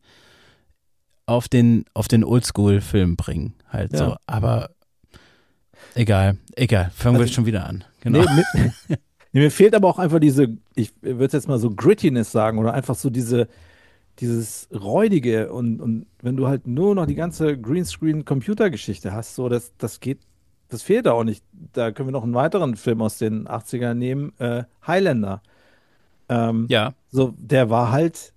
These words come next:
Speaker 2: richtig eklig auch einfach in der, in der Optik, so richtig, ne, du hast dich einfach unwohl gefühlt teilweise, finde ich, weil es so, ähm, ich komme immer nur auf freudig, ne? <laughs> Aber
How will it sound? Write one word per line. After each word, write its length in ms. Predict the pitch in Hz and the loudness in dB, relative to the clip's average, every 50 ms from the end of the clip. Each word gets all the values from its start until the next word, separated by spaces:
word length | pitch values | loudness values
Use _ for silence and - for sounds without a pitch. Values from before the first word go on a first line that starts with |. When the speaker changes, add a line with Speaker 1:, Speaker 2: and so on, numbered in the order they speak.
| _ _ _ _ _ _ _ _ _ _ _ _ _ _ _ | _ _ _ _ _ _ _ _ _ _ _ _ _ _ _
Speaker 2:
richtig 600 | 110 120 143 - - - 185 190 - - - - _ _ _ _ _ - | -4 -4 -4 -4 -2 -4 -4 -4 -6 -12 -20 -20 _ _ _ _ _ 2
eklig 520 | 185 208 196 - 160 139 104 - - - | 2 2 2 4 2 0 0 0 -4 -4
auch 200 | 104 110 101 - | -4 -4 -4 -4
einfach 540 | - 107 107 104 - 107 98 101 - - _ _ _ _ _ _ _ _ _ _ _ _ _ _ _ | -6 -8 -8 -6 -6 -8 -8 -8 -10 -16 _ _ _ _ _ _ _ _ _ _ _ _ _ _ _
in 160 | - 120 123 | -4 -2 0
der, 120 | 117 120 - | 0 0 -2
in 100 | 131 127 | -2 -2
der 200 | 127 123 - _ | -2 -2 -2 _
Optik, 280 | - 123 - - 120 - | -6 -4 -2 -6 -6 -4
so 120 | - 131 | -6 -4
richtig, 560 | 117 147 143 - - 175 - - - - _ _ _ _ _ _ _ _ - | -4 -4 -6 -4 -6 -8 -8 -10 -20 -20 _ _ _ _ _ _ _ _ -4
ne, 180 | 139 147 147 | -2 -2 -2
du 180 | 131 127 127 120 | -2 -2 -2 -2
hast 200 | 135 143 - - | -2 -2 -6 -12
dich 140 | 165 147 - _ _ _ _ | -16 -16 -18 _ _ _ _
einfach 380 | - 131 131 - 160 156 - - - _ _ _ | -6 -6 -6 -4 -8 -8 -8 -12 -20 _ _ _
unwohl 400 | - 220 226 202 143 139 135 123 | 4 6 6 8 8 8 8 8
gefühlt 420 | 113 110 - - - 123 117 101 - | 8 4 0 2 4 4 4 4 2
teilweise, 520 | 113 110 113 104 101 104 107 104 104 104 | 0 0 2 0 0 0 0 -2 -4 -8
finde 260 | - - - 117 110 | -12 -10 -8 -8 -8
ich, 100 | 98 - | -8 -4
weil 140 | - 120 117 | -4 -2 -2
es 180 | 120 - - - | -2 -6 -6 -2
so, 380 | 131 143 165 175 185 185 165 - _ _ _ _ _ _ _ _ _ - - - - - _ _ - | 2 2 4 4 4 2 0 -2 _ _ _ _ _ _ _ _ _ -18 -16 -16 -16 -18 _ _ -4
ähm, 500 | 135 135 135 135 135 135 135 135 131 131 - _ _ _ _ _ _ _ _ _ _ _ | -2 0 0 0 0 -2 -2 -4 -6 -8 -12 _ _ _ _ _ _ _ _ _ _ _
ich 320 | 107 104 104 101 - - | -14 -14 -14 -16 -18 -12
komme 200 | - 123 120 117 | -8 -6 -6 -4
immer 200 | 120 117 113 117 | -6 -6 -6 -8
nur 180 | 120 127 120 117 | -8 -8 -8 -8
auf 80 | 110 - | -8 -10
freudig, 500 | - - 135 175 220 208 156 117 - - | -4 0 4 6 6 6 6 2 2 2
ne? 140 | 139 - - - - - | 2 2 2 0 0 -2
<laughs> 140 | 190 - | 0 2
Aber 300 | - 165 - 214 202 151 | 2 2 4 2 2 2